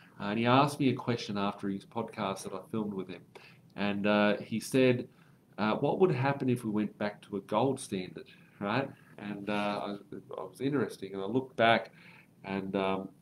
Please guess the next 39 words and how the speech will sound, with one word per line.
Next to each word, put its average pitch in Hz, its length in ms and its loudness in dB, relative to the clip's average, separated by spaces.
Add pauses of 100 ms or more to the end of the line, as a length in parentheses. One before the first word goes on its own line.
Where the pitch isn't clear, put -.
(100)
when 110 140 -2
there 113 100 0
was 104 100 -4
a 104 40 -2
gold 110 380 2
standard 107 380 -6
with 98 100 -10
a 92 80 -8
real 104 400 0 (220)
money 98 360 -6 (160)
that 101 80 -4
was - 140 -12
attached, 104 460 -10 (220)
property 147 360 0
did 117 240 0 (180)
absolutely 127 600 0
nothing, 107 540 -4 (100)
right? 101 280 -6
Property 139 340 0
prices 120 640 0 (460)
for 104 80 -4
a 95 40 -2
hundred 127 440 -2
years 110 300 0
did 98 220 -4
nothing 101 380 -2
in 95 60 -2
Australia, 92 520 -4 (120)
right? 101 320 -4
They 104 80 -2
went 107 180 0
up 104 140 -2
and 98 120 -6
doubled 95 320 -4
over 87 280 -8
a 87 60 -10
hundred 95 300 -12
years, 90 400 -10
right? 104 260 0